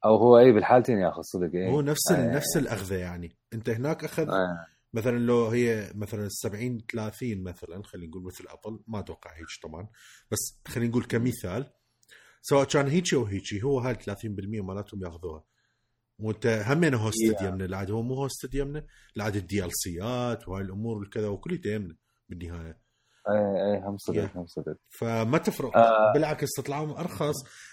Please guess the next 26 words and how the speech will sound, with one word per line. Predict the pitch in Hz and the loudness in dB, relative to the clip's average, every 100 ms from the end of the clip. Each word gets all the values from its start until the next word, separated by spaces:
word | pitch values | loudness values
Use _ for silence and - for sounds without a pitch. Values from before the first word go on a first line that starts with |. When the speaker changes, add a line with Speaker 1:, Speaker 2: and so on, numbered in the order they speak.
| _ | _
Speaker 2:
و-، | 127 127 117 135 127 | -4 -2 0 0 0
وهي | 123 190 202 | 4 6 8
أصلًا | 196 - - 170 156 143 | 6 2 2 2 2 2
بسبب | 151 - 196 190 | 0 2 2 2
هذا | 156 202 185 | 4 4 4
الموضوع | 165 160 156 180 | 0 -2 -2 -4
قبل | 127 127 135 139 | -2 -2 -2 -4
فترة، | - 160 - 156 | -4 -6 -4 -6
إذا | 139 127 | -2 -2
تتذكر | 120 117 127 - 123 113 | -4 -6 -6 -6 -6 -4
أول، | 131 131 117 98 | -2 0 -2 -6
بالذات | 110 117 156 170 - | -10 -8 -2 0 0
ويا | 131 120 | 2 0
بداية | 104 117 107 | 0 -4 -4
البلاي | 98 | -8
ستيشن | 104 120 - 110 | -8 -6 -6 -8
فور | - 123 - | -8 -8 -6
كان | 107 | -10
أكو | 104 113 | -8 -6
هاي | 107 104 104 | -4 -4 -4
الهوسة، | 101 101 - 110 - - - - - - 117 | -6 -8 -10 -14 -18 -20 -20 -20 -20 -10 -6
إنه، | 123 120 101 113 110 110 _ _ - | -4 -4 -4 -4 -4 -8 _ _ -2
لأنه | 117 117 | 0 2
بوقتها | 113 131 - | 0 -4 -2
كان | 117 123 | -2 -2
الناس | 113 117 120 | -4 -4 -4